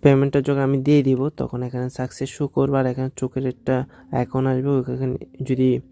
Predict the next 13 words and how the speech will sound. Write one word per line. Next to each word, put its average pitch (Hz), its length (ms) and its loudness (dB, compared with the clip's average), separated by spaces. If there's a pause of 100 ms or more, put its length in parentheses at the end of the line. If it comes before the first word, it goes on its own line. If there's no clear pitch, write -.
(200)
ওখানে 135 220 -4
ক্লিক 139 360 0
করেন, 156 240 0
চোখে 135 300 -2
ক্লিক 139 260 0
করেন, 170 200 -4
তাহলে 139 300 -2
স্ক্রিনশটটাও 131 600 -4
আপনি 135 220 0
দেখতে 120 320 -6
পারবেন 131 340 -4
যে 131 140 -8 (100)
টাকা 120 340 -4